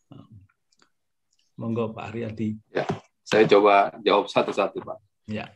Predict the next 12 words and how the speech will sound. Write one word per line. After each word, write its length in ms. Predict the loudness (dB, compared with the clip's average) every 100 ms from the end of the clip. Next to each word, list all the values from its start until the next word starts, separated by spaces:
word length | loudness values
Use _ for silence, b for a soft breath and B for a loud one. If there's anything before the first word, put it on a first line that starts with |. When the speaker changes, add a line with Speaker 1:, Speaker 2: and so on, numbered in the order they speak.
| _
Speaker 1:
monggo. 240 | -16 -16 -18 _ _ _ _
Speaker 2:
Terima 240 | -6 0 4
kasih 240 | 6 6 4
Pak 500 | 6 8 8 4 -2 _ _ _
Jitong, 400 | -8 -2 -2 -2
sen-, 300 | -6 -14 -16 _
eh, 240 | -4 -4
Pak 180 | -2 -4 -2
Jiteng, 320 | 2 2 0 -8 -16
senior 240 | -10 -4
kami, 240 | -2 -2
saya 160 | -6